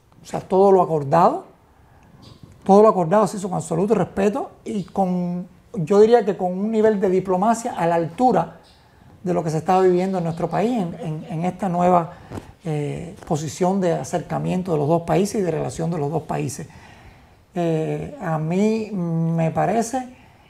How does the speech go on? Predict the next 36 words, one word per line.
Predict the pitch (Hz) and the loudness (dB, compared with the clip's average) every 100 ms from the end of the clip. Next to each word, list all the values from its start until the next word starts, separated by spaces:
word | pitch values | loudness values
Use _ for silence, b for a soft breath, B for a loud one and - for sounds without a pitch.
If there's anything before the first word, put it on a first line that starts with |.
| b b | b b
que | 196 170 | -2 -2
fue | - 190 | 2 2
una | 196 196 196 185 | 2 2 2 0
demostración | 170 160 170 165 - - 151 - 202 185 185 | 0 0 0 2 -2 -4 -8 -2 -2 -2 -2
de | 156 151 | -4 -2
que, | 165 147 - 285 | -4 -6 -6 -12
eh, | 147 143 | -10 -10
somos | - - - - 185 220 | -12 -18 -14 -2 2 2
capaces | - 190 185 175 | 2 0 0 -2
de | 156 | -6
hacer | 139 170 | -4 -4
estas | 165 165 - | -4 -6 -8
cosas, | 233 240 247 262 b b b b b b - | -2 -2 -4 -14 b b b b b b -8
como | 156 156 | -6 -4
lo | 151 | -4
pueden | 139 165 160 | 0 0 0
hacer | 143 - 165 | -4 -2 2
ellos, | 214 294 330 B B B | 2 2 -6 B B B
que | - | -6
somos | 160 170 185 | -2 0 0
capaces | 185 202 185 170 | 0 0 0 -2
de | |
transmitir | 175 143 160 180 | -4 -4 -4 -4
nuestros | 175 170 165 156 | -4 -4 -4 -4
valores | 147 165 180 151 B B B B | -2 0 2 0 B B B B
y | 170 | -6
nuestros | 165 170 | -2 -4
puntos | 165 185 190 170 | -2 -4 -2 -2
de | 156 | 0
vista | 185 190 160 156 B B B B | 0 -2 -6 -10 B B B B
en | 190 175 | 0 4
un | 214 | 4
intercambio | 208 208 165 196 190 180 | 4 0 -2 0 0 2
de | 170 | 0
ese | 190 208 | 0 -2
tipo | - 196 277 330 | 0 0 -2 -10